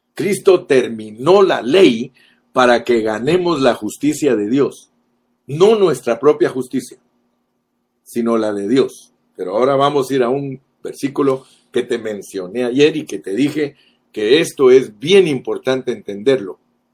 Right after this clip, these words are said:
Vamos a leer segunda de Corintios cinco y versículo veintiuno.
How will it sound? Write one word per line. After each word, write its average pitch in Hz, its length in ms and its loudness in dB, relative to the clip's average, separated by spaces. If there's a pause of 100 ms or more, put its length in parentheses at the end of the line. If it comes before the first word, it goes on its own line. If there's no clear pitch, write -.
(640)
Vamos 131 300 -4
a 147 80 0
leer 151 300 2
segunda 120 460 -4
de 147 120 0
Corintios 147 560 -4
cinco 120 440 -10 (1900)
y 120 80 -6
versículo 127 560 0
veintiuno. 110 560 -4